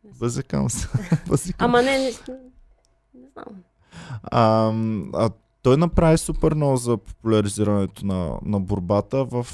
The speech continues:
Speaker 2: масово, имам предвид извън,
Speaker 1: Да,
Speaker 2: извън
Speaker 1: извън
Speaker 2: хората,
Speaker 1: борбата,
Speaker 2: които,
Speaker 1: да.
Speaker 2: извън борбата. Защото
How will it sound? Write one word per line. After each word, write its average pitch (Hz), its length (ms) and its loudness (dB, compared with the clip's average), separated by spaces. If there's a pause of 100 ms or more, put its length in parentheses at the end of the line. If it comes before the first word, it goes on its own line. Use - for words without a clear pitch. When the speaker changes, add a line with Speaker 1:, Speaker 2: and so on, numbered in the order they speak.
(140)
Speaker 2:
масово, 123 560 2
имам 113 240 0
предвид 113 500 -6
извън, 123 480 2
Speaker 1:
Да, 120 60 2
Speaker 2:
извън 117 340 -2
Speaker 1:
извън 110 300 2
Speaker 2:
хората, 107 80 -4 (260)
Speaker 1:
борбата, 120 120 -2
Speaker 2:
които, - 300 -4
Speaker 1:
да. 123 100 -6
Speaker 2:
извън 113 300 -2
борбата. 110 500 -2 (400)
Защото 123 400 0